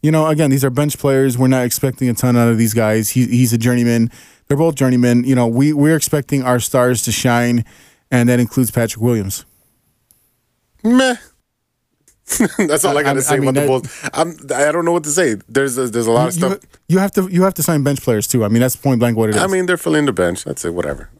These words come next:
Speaker 1: Yeah, I mean,
Speaker 2: All right.
Speaker 1: I, I don't understand. I, I, I'm not opposed or, or, or, you know, for or against these, these moves.
Speaker 2: Yeah,
Speaker 1: Bench
Speaker 2: we'll s-,
Speaker 1: guys, you
Speaker 2: we'll
Speaker 1: know
Speaker 2: see
Speaker 1: what I
Speaker 2: what
Speaker 1: mean?
Speaker 2: these guys do.
Speaker 1: They still, there's still rumors that they're going after Spencer Dinwiddie that was with the Nets that they
Speaker 2: Yeah.
Speaker 1: had before. So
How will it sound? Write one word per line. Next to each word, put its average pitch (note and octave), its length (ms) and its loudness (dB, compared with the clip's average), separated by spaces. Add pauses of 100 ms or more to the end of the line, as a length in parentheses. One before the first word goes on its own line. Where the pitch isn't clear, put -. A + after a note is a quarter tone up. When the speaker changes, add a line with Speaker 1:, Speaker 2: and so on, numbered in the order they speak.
Speaker 1:
Yeah, D#3 280 0
I G#2+ 100 -2
mean, B2+ 120 2
Speaker 2:
All B2 80 0
right. C3 40 0
Speaker 1:
I, B2 80 -2
I C3 40 0
don't C#3 60 0
understand. C3 600 -2
I, - 120 -10 (100)
I, D3+ 220 -2
I'm D#3 160 -2
not D#3 140 0
opposed D3 380 -2
or, C3 180 2 (140)
or, B2+ 160 0
or, B2+ 440 0 (100)
you C3+ 100 0
know, A#2 120 2
for C#3+ 420 2
or C3 40 4
against B2+ 300 2
these, A2+ 240 0
these A#2+ 180 0
moves. A2+ 420 2
Speaker 2:
Yeah, F#3 280 0 (180)
Speaker 1:
Bench C#3 120 0
Speaker 2:
we'll - 20 0
s-, - 120 -4
Speaker 1:
guys, G2+ 260 -6
you - 60 0
Speaker 2:
we'll A#2+ 60 2
Speaker 1:
know A#2+ 60 -2
Speaker 2:
see A2 60 0
Speaker 1:
what - 20 0
I - 20 0
Speaker 2:
what A#2 60 0
Speaker 1:
mean? A#2+ 60 0
Speaker 2:
these A#2+ 100 -4
guys G#2 240 -2
do. F2 200 -10
Speaker 1:
They C#3+ 180 0
still, D3+ 340 0 (280)
there's D3+ 160 0
still E3+ 180 -2
rumors D3+ 300 2
that C#3 120 0
they're B2 100 0
going C3 180 2
after B2 200 0
Spencer B2 300 0
Dinwiddie A#2+ 440 2
that A2+ 220 0
was A2+ 200 -2
with A2+ 100 0
the A2+ 80 0
Nets A2+ 260 0
that - 80 -20
they A#2+ 80 0
Speaker 2:
Yeah. G#2+ 100 0
Speaker 1:
had G#2+ 80 -4
before. B2+ 360 0
So A2 340 -2